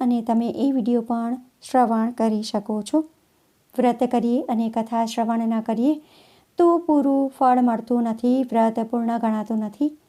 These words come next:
તેથી જો તમે વ્રત કરો છો, તો આ કથા અવશ્ય શ્રવણ કરવી જોઈએ.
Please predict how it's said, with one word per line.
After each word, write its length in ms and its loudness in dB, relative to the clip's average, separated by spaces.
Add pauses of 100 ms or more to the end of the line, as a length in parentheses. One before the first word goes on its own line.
(400)
તેથી 480 2 (380)
જો 160 6
તમે 280 4
વ્રત 300 2
કરો 320 0
છો, 320 -2
તો 160 0
આ 300 -2
કથા 360 -2
અવશ્ય 800 -4
શ્રવણ 280 -4
કરવી 340 -2
જોઈએ. 340 0